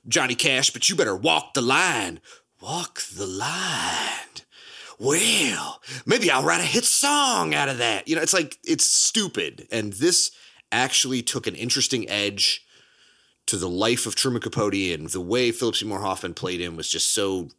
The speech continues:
transcendent and interesting. And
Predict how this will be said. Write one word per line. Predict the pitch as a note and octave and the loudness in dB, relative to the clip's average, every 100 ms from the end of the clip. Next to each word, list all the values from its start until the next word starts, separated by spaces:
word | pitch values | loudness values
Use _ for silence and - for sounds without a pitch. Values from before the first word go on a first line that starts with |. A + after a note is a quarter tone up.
| _ - | _ -6
transcendent | G2 F2 - F#2 F#2 F#2 E2+ | -4 0 0 0 -2 -4 -6
and | E2 - - | -10 -8 -6
interesting. | G2 F#2 - G2 F2+ E2 | -4 -2 -2 -2 -6 -8
And | D2+ D#2 - | -12 -8 -8